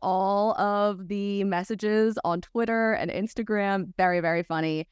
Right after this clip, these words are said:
Um, it's a great show. I can't wait to finish it. But next season, who would I like to see? I'm trying to think of the most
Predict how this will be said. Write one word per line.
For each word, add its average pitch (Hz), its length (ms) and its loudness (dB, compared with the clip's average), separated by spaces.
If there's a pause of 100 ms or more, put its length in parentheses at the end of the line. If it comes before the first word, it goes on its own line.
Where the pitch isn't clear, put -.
(420)
Um, 180 580 2 (120)
it's 185 160 -2
a 165 60 -2
great 156 240 -2
show. 156 240 0
I 147 100 0
can't 151 160 -2
wait 160 100 -2
to 156 80 -4
finish 156 300 -4
it. 123 180 -4
But 156 260 -2
next 160 560 -4
season, 147 560 -4 (280)
who 214 120 0
would 240 100 4
I 226 80 2
like 196 160 0
to 160 100 -6
see? 139 320 -4
I'm 156 80 -2
trying 196 160 -2
to 254 80 0
think 233 180 -2
of 170 160 -2 (480)
the 180 120 -2
most 185 600 2